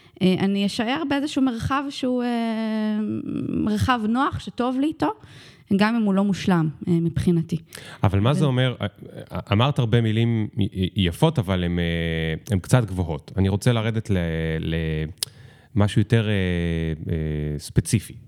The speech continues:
Speaker 2: אוקיי? אמרת בשלות רגשית. תראי, אה, אה, רובנו, רובנו בני ישראל, עברנו ב-, באותן מסננות, בבית ספר,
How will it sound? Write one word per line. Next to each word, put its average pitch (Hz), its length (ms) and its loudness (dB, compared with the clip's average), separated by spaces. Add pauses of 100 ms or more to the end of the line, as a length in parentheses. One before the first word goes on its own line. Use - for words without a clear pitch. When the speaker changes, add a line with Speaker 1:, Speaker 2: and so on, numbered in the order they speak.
(120)
Speaker 2:
אוקיי? 127 300 0 (480)
אמרת 127 200 4
בשלות 110 400 -2
רגשית. 87 500 -4 (100)
תראי, 95 260 2 (440)
אה, 90 40 2 (120)
אה, 92 60 0
רובנו, 117 640 2 (880)
רובנו 90 420 0
בני 82 420 0
ישראל, 87 560 -4 (280)
עברנו 113 500 0
ב-, 90 60 -2 (760)
באותן 78 400 0
מסננות, 90 800 -2 (580)
בבית 80 220 -2
ספר, 113 600 0